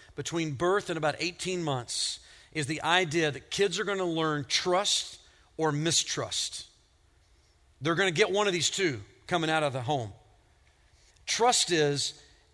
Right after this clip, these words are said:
every time that my mom or dad or caretaker says they're gonna do something, they do it. And every time that I have a need, they attempt to meet it. Mistrust is, I never know what's coming at me.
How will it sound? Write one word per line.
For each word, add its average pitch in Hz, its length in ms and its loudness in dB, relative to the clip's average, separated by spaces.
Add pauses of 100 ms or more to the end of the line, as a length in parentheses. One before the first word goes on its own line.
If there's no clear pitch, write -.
every 196 300 4
time 214 360 0
that 175 120 -2
my 185 180 2
mom 180 340 2
or 151 120 -2
dad 165 340 6
or 147 80 0
caretaker 180 580 0
says 170 320 2
they're 151 120 -4
gonna 151 180 0
do 147 160 -2
something, 135 420 -2
they 127 120 -4
do 117 260 -4
it. - 240 -14 (1000)
And 165 120 0
every 214 320 4
time 226 300 2
that 208 80 2
I 180 100 6
have 185 180 2
a 180 40 0
need, 175 460 -2
they 170 140 2
attempt - 400 -2
to 175 80 -4
meet 156 260 -2
it. - 260 -12 (640)
Mistrust 190 760 2
is, 170 320 2
I 160 120 4
never 170 320 0
know 175 140 2
what's 151 240 -2
coming 147 260 -2
at 127 140 -4
me. 101 140 -10